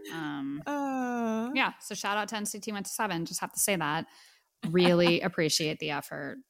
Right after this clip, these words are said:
Speaker 1: Understood the assignment, and we are here for it.
Speaker 2: I
Speaker 1: Okay.
Speaker 2: love it.
Speaker 1: <laughs> Time for Song of the Week.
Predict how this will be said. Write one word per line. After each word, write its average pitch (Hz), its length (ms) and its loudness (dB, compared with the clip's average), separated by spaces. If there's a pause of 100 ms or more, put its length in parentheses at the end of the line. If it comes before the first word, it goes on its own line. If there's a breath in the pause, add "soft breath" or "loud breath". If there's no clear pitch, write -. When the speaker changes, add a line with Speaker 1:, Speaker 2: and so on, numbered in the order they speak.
(160)
Speaker 1:
Understood 170 420 -4
the 165 100 -2
assignment, 208 800 2
and 165 140 -4
we 156 120 -6
are 156 80 -8
here 156 240 -12
for - 240 -12
it. - 220 -14 (460 loud breath)
Speaker 2:
I 330 40 6
Speaker 1:
Okay. 466 440 2 (160)
Speaker 2:
love 233 160 -10 (420 loud breath)
it. 240 180 4
Speaker 1:
<laughs> - 20 -
Time 277 300 4
for 226 540 2
Song 233 360 6
of 233 80 -2
the 269 100 4
Week. 185 380 0